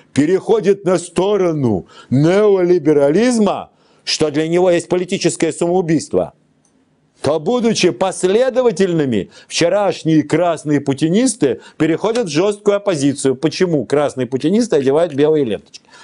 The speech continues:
То есть хотели запродаться Путину. И решили, что Путин натурально завтра станет марксистом. Он не стал. Теперь несут какую-то хрень, что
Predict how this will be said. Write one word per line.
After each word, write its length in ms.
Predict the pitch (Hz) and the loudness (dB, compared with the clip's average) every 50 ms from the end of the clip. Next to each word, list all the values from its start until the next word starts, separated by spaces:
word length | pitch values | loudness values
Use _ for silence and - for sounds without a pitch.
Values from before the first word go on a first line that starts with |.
| - _ - | -20 _ 0
То 100 | 165 160 | 0 0
есть 240 | 147 147 147 - - _ | 0 -2 -6 -14 -20 _
хотели 640 | - - - 156 147 - - 170 208 240 254 262 247 190 | -10 -6 -4 -4 -4 -4 -4 -2 0 0 0 0 0 -2
запродаться 920 | 113 127 139 - 147 151 147 127 135 156 185 190 - - 208 214 214 - _ _ _ _ - - _ | -2 -4 -4 -2 -4 -4 -2 -2 -2 -2 -2 -2 -4 -4 -4 -4 -4 -8 _ _ _ _ -20 -10 _
Путину. 440 | - 180 156 - 135 113 87 78 - - _ _ _ _ _ - - _ _ _ _ _ _ _ _ _ _ _ _ _ _ - - _ _ _ _ _ _ _ _ _ _ _ _ _ _ - | -2 -2 -2 0 -2 -4 -4 -6 -16 -20 _ _ _ _ _ -20 -20 _ _ _ _ _ _ _ _ _ _ _ _ _ _ -20 -20 _ _ _ _ _ _ _ _ _ _ _ _ _ _ -2
И 140 | 160 175 185 | 0 0 2
решили, 680 | 185 202 156 - - 233 277 285 262 190 139 117 117 | 2 0 0 0 0 -2 0 0 -2 -2 -2 -2 -2
что 220 | - - - 156 147 | -4 -2 -2 -2 -2
Путин 460 | 131 - 240 269 240 196 170 160 165 | 0 0 -2 0 0 0 -2 0 0
натурально 920 | 170 175 170 175 170 175 185 208 240 269 262 233 170 131 110 98 90 90 95 _ _ _ _ _ _ _ _ _ _ _ _ _ _ _ - | -2 0 0 0 0 0 0 0 0 0 -2 -2 -2 -4 -4 -4 -6 -10 -16 _ _ _ _ _ _ _ _ _ _ _ _ _ _ _ -4
завтра 440 | 98 110 180 220 226 - 262 233 | -2 -2 0 -2 -2 -2 -2 -2
станет 380 | 214 - - 180 208 240 220 - | -2 0 -2 -2 -2 -2 -4 -2
марксистом. 640 | 202 208 214 - - - 131 107 - - 92 85 92 - _ _ _ _ _ _ _ _ _ _ _ _ | -2 -2 -4 -6 -8 -8 -6 -8 -8 -8 -14 -16 -16 -18 _ _ _ _ _ _ _ _ _ _ _ _
Он 280 | - 160 220 269 277 285 | 2 2 2 2 0 -2
не 80 | 285 302 | -2 -2
стал. 400 | - - - 175 143 113 101 95 | -2 -2 -2 -2 -2 -2 -4 -6
Теперь 280 | - 110 135 208 240 | -6 -4 -4 -2 0
несут 280 | 262 262 - 254 220 - | -2 -2 -2 -4 -4 -2
какую-то 460 | - 185 175 - 214 202 175 185 170 | -2 -2 0 -2 -2 0 0 -2 0
хрень, 260 | 180 233 226 226 214 | 0 0 0 0 0
что 280 | 202 - - 180 160 | -2 -2 -2 -2 -2